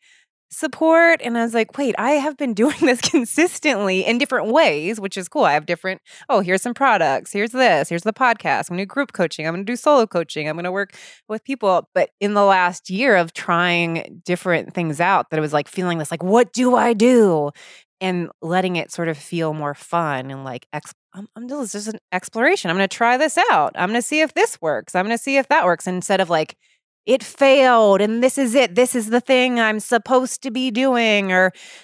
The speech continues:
this is my thing, like, allowing myself to see everything more playfully and, like, well, why not try it out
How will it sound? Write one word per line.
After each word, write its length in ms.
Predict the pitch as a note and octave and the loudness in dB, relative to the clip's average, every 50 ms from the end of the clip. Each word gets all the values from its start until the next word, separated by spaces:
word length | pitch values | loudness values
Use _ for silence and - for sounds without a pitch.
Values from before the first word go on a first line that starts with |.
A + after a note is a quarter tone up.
| _ - | _ -2
this 160 | C4+ C#4+ - | 0 0 0
is 140 | C#4+ A3+ A3 | 0 0 0
my 220 | A#3 G#3 G3+ G3 | 0 0 0 0
thing, 380 | G3+ - G3 F3+ E3 D#3+ D#3 D#3 | 0 0 0 2 2 2 0 0
like, 240 | D#3 D3+ D#3 - - - | 0 -2 -2 -2 -4 -4
allowing 440 | E3 D#3 D#3 D#3+ D#3 E3 D#3+ D#3 | -2 0 0 2 2 2 0 0
myself 360 | D3+ D3 D3 D#3 - D3 - - | -2 -4 -4 -4 -4 -6 -6 -8
to 100 | - D3+ | -12 -14
see 360 | - - - E3 D#3 D3 C3+ | -14 -12 -10 -6 -4 -4 -2
everything 420 | C#3 C#3+ C#3 C#3+ C#3+ D#3+ C#3 C#3+ | -4 -4 -4 -6 -10 -12 -12 -10
more 160 | D3 C#3 C#3 | -8 -8 -8
playfully 680 | C#3 _ _ - C#3+ C#3+ D3 - - C#3+ C#3 C#3+ C#3+ C#3 | -8 _ _ -8 -6 -6 -8 -8 -8 -8 -6 -6 -6 -8
and, 100 | C3+ C#3 | -8 -10
like, 160 | C3+ B2+ - | -10 -12 -12
well, 100 | D3 C#3+ | -14 -14
why 160 | C3+ C#3 C3+ | -12 -12 -12
not 220 | D3+ E3+ F3 G3 - _ _ _ _ _ | -10 -10 -10 -10 -12 _ _ _ _ _
try 280 | - - - D3 D#3 G3+ | -14 -8 -4 -4 -2 -2
it 80 | A#3+ B3+ | 0 0
out 320 | D#4 F4 A3+ D#3 - - | 0 0 0 0 -2 -6